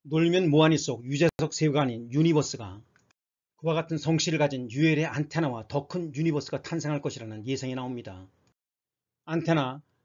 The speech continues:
카카오 엔터 M 컴퍼니가 인수, 안정된 플랫폼 장점. 업계 관계자들은 몸값이 이백억 원으로 추정되는 유재석이 안테나를 인수해야 하는 것 아니냐는 섣부른 전망도 내놓고 있다.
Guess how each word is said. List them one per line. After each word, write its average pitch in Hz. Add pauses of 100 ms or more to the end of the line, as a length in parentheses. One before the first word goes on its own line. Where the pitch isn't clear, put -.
(140)
카카오 175
엔터 160
M 147
컴퍼니가 170
인수, 127 (280)
안정된 143
플랫폼 151
장점. 113 (680)
업계 151
관계자들은 151
몸값이 147
이백억 156
원으로 143
추정되는 104 (540)
유재석이 156
안테나를 156
인수해야 170
하는 151
것 160
아니냐는 131
섣부른 151
전망도 135
내놓고 131
있다. 98